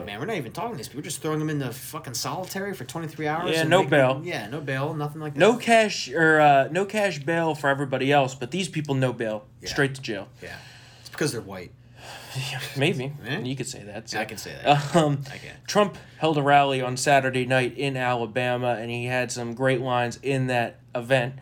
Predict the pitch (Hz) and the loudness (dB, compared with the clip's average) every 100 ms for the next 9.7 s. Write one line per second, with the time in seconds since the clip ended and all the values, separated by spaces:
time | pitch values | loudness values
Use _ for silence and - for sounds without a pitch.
0 | - - - - 131 - 175 151 151 143 | -18 -20 -8 -4 -2 4 4 4 0 -2
1 | 135 143 - 135 131 123 120 123 120 117 | 0 -4 -2 0 2 4 4 4 -2 -4
2 | 113 113 131 120 113 113 117 120 120 117 | -6 -4 -4 -2 -4 -2 0 -2 -4 -6
3 | 113 113 113 120 117 117 127 117 - 123 | -6 -6 -6 -4 -4 -4 -4 -4 -4 -2
4 | 165 143 143 - - - - - 113 - | 0 2 0 -6 -14 -20 -12 -2 0 -2
5 | 147 147 151 143 135 147 135 131 131 131 | 0 2 4 2 0 0 2 2 2 0
6 | 135 127 131 123 120 123 127 120 117 113 | 0 2 4 2 0 -2 -2 0 -2 -2
7 | 131 120 - 117 92 101 107 104 113 120 | -2 -2 -2 -6 -6 -6 -6 -8 -8 -4
8 | 117 117 - 117 110 101 98 117 123 120 | -4 -6 -6 -6 -6 -8 -10 -6 -2 -2
9 | 110 104 117 147 143 127 | -4 -8 -2 4 4 2